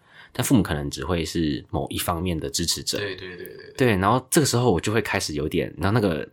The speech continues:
Speaker 1: 自己矛盾的想法、矛盾的情绪就有点出现了。
Speaker 2: 嗯，嗯。
Speaker 1: 对，你会开始反思说，诶，难道我以前接受到的讯息都是偏颇的吗？
Speaker 2: 对。
Speaker 1: 对，还是只是某一个，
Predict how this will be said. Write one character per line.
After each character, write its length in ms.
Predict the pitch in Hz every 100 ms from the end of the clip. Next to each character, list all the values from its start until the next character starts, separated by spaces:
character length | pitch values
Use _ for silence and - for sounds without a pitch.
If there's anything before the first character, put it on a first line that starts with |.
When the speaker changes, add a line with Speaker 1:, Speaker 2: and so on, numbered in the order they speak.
| _ _ - -
Speaker 1:
自 100 | 131
己 140 | 87
矛 320 | 78 80 82
盾 220 | 92 123
的 340 | 87 78 60 - -
想 300 | - 80 85
法、 140 | -
矛 160 | - 80
盾 160 | 107 90
的 100 | 78
情 300 | - 69 71
绪 200 | - 82
就 300 | 78 69 -
有 100 | 78
点 140 | 85
出 200 | 69 76
现 180 | 69 -
了。 220 | - - -
Speaker 2:
嗯， 60 |
嗯。 40 | - - -
Speaker 1:
对， 160 | - 143
你 100 | 110
会 80 | 151
开 140 | 131
始 140 | 104 87
反 240 | - 76
思 220 | - 85
说， 400 | 80 82 82 90 _ -
诶， 280 | - 123 123 - _ _
难 160 | - 107
道 120 | 143
我 120 | 120
以 60 | 101
前 420 | - 85 80 85
接 160 | - 104
受 180 | 123 104
到 160 | 107
的 360 | 95 85 71 -
讯 260 | - 120 107
息 280 | - 71
都 160 | 71 85
是 420 | - 110 95 82 - _ _ -
偏 240 | - 120
颇 240 | 120 107 80
的 100 | 85
吗？ 420 | 87 87 90 98 _ -
Speaker 2:
对。 580 | - - - 101 92 -
Speaker 1:
对， 100 | 107
还 100 | 107
是 160 | 135
只 160 | 131 85
是 440 | 104 113 104 85 - _ -
某 260 | 95 82
一 80 | 95
个， 520 | - 107 85 73 -